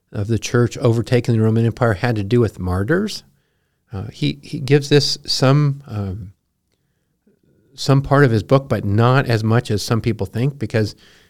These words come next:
he doesn't think that there was quite as much mart-, martyrdom as, uh, we might, uh, might be in popular, um,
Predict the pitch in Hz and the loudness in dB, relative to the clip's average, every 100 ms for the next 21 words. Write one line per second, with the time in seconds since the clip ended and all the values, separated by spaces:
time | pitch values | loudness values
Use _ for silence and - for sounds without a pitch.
0 | _ 143 135 117 - - 123 139 120 - | _ 4 6 4 0 0 0 2 0 2
1 | 113 104 - - 110 123 - 107 113 107 | 2 2 -2 -2 0 -2 -6 -6 -4 -4
2 | - 101 113 113 110 - 107 120 131 117 | -2 0 2 0 -4 -6 0 2 2 2
3 | 117 113 - 110 104 104 95 _ _ _ | 0 0 -4 -2 -2 -2 -6 _ _ _
4 | _ _ - 104 98 95 92 - 110 107 | _ _ -8 -2 0 -2 -4 -4 -2 0
5 | 98 95 - _ - 101 104 - - _ | -2 -4 -10 _ -18 -16 -16 -20 -20 _
6 | _ _ 117 107 110 104 90 - _ - | _ _ -6 -2 -2 -2 -6 -14 _ -4
7 | 107 - 113 98 95 92 90 _ - 113 | -4 0 -2 0 0 -2 -6 _ -20 -20
8 | _ _ - 98 95 90 101 | _ _ -20 -16 -14 -16 -18